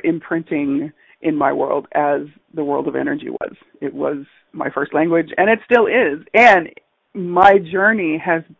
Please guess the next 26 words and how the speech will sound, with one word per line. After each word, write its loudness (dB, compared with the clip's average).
in 0
part, 0
been -4
a -2
process 2
for -6
me -2
to -10
get -4
acquainted -6
with, -4
wow, 6
how 0
do 2
I 2
navigate 2
in -2
this 4
playground 2
that 4
I 6
came -4
to -12
play 0
in -4
with 0